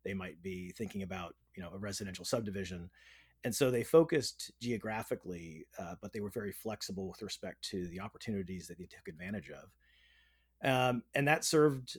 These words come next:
uh, you know, Henry's father and their business quite well for decades. And in the seventies, the family decided to, you know, leave the U K. Um, and of all places, they picked Northern California. And,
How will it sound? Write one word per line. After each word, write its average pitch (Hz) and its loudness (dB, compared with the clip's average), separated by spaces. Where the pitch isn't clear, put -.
uh, 131 2
you 156 2
know, 123 4
Henry's 135 4
father 123 4
and 117 2
their 117 2
business 113 -4
quite 123 0
well 110 -4
for 101 -6
decades. - -6
And 107 -6
in 113 -2
the 110 -6
seventies, 110 -2
the 113 -8
family 104 -4
decided 98 -6
to, 98 -4
you 95 -14
know, 90 -10
leave 120 -6
the 101 -6
U 90 -8
K. 80 -10
Um, 196 -6
and 101 -6
of 98 -10
all 110 -6
places, 101 -6
they 98 -6
picked - -6
Northern 95 -12
California. 127 -6
And, 95 -8